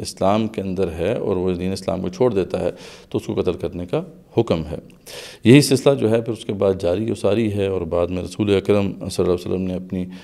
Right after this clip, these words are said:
मुतअद्दिद अहादीस के अंदर जो है, इसको वाज़े भी कर दिया, जैसे कि उनकी एक मशहूर हदीस जो है, सही बुखारी और तिरमिज़ी, अ, शरीफ में मौजूद है कि "मन बद्दला दीनहु फ़क़्तुलू",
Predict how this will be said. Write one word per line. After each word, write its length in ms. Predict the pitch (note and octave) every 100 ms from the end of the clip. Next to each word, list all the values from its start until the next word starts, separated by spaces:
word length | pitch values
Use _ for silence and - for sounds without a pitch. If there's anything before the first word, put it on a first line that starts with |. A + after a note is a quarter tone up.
| - -
मुतअद्दिद 340 | G#2+ G#2+ G#2+
अहादीस 560 | - F2 F2 F2+ G2+ G2+
के 100 | -
अंदर 220 | F2 F2
जो 180 | F2 F2
है, 180 | F2+ -
इसको 320 | - - F#2 E2
वाज़े 240 | D#2+ F2+
भी 120 | F#2+
कर 140 | F#2+ F2+
दिया, 240 | E2 F2
जैसे 280 | - E2+ E2+
कि 120 | F2
उनकी 280 | F2 - F2
एक 120 | E2
मशहूर 440 | F2 - G#2 G2
हदीस 280 | F2+ F2 F2
जो 140 | E2+ F2
है, 240 | E2+ F#2+ - - -
सही 220 | - - F#2+
बुखारी 500 | F2+ - F#2 F#2 F2+
और 80 |
तिरमिज़ी, 540 | E2+ F2+ F2 F2 F#2 F2+ F#2 - - _
अ, 160 | F2+ E2+
शरीफ 320 | E2+ F2+ F2+
में 80 | F#2
मौजूद 400 | E2 D#2 G#2+ G2
है 140 | F2+
कि 140 | F2+ F2
"मन 260 | F2 E2+
बद्दला 440 | E2+ F#2 F#2 F2+ F2 - - -
दीनहु 480 | F2 A2+ G#2 F#2+ A#2
फ़क़्तुलू", 540 | - - - - -